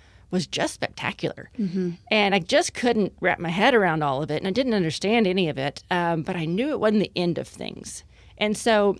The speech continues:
Speaker 1: it started when we went to a T B R M family camp. It's a Christian sports camp,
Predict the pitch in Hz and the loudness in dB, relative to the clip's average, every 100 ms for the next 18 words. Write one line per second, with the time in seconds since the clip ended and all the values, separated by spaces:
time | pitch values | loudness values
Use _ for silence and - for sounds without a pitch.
0 | - 202 - - - 302 254 196 185 - | -2 -4 -2 -4 0 2 4 2 0 -4
1 | - - 208 196 196 190 196 196 190 - | -6 -14 -2 0 2 2 2 2 0 -2
2 | - 196 185 - 170 170 170 - 196 175 | -2 2 2 2 2 2 0 -2 0 2
3 | 160 165 147 156 151 143 143 147 156 156 | 4 2 2 0 0 -4 -6 -6 -6 -8
4 | - 165 - 156 151 - 160 - - 165 | -2 -2 -2 -6 -6 -2 -4 -2 -4 -2
5 | 156 | -2